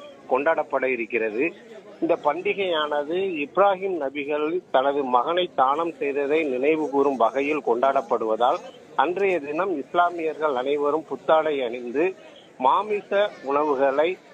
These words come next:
உறவினர்கள் மற்றும் நண்பர்களுக்கு தானம் செய்வதை வாடிக்கையாக கொண்டுள்ளனர். வருகிற பதினேழாம் தேதி பக்ரீத் பண்டிகை கொண்டாடப்பட இருக்கும் நிலையில், இஸ்லாமியர்கள் அனைவரும்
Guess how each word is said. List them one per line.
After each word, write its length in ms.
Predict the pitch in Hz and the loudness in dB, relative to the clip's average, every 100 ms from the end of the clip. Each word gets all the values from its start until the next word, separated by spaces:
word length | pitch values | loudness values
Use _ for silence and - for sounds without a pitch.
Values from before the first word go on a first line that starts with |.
| - - | -20 -6
உறவினர்கள் 600 | 147 165 185 180 170 185 | -2 0 0 -2 -2 -2
மற்றும் 360 | 175 147 170 160 | -4 -4 -2 0
நண்பர்களுக்கு 1080 | 135 143 170 165 160 151 139 - 190 202 - - - - - - - - | 0 2 2 4 2 0 -4 0 0 0 -4 -18 -20 -18 -20 -20 -16 -2
தானம் 320 | 131 175 185 - | 0 0 -4 -6
செய்வதை 480 | 147 147 139 156 | -4 -2 -2 -2
வாடிக்கையாக 680 | 175 123 143 139 147 123 151 143 | 2 4 2 -2 -2 0 0 -2
கொண்டுள்ளனர். 640 | 120 123 113 110 127 165 - - _ - | 0 0 2 2 2 0 -4 -20 _ 0
வருகிற 360 | 143 165 180 | 0 0 -4
பதினேழாம் 600 | 151 139 165 208 196 185 165 | -2 -2 -2 -2 0 0 0
தேதி 260 | 165 180 - | 0 0 -2
பக்ரீத் 420 | 135 - 180 - | -2 0 -4 -2
பண்டிகை 320 | 165 151 160 151 | -2 2 0 0
கொண்டாடப்பட 580 | 135 139 156 160 156 143 | 0 4 4 2 0 -2
இருக்கும் 320 | 139 131 127 | -2 -6 -6
நிலையில், 520 | 120 127 139 165 127 | 0 0 0 -4 -6
இஸ்லாமியர்கள் 680 | - 170 170 170 160 143 143 | 0 2 2 -2 -2 -2 0
அனைவரும் 640 | 117 131 135 123 135 180 | 0 -2 -2 0 0 -4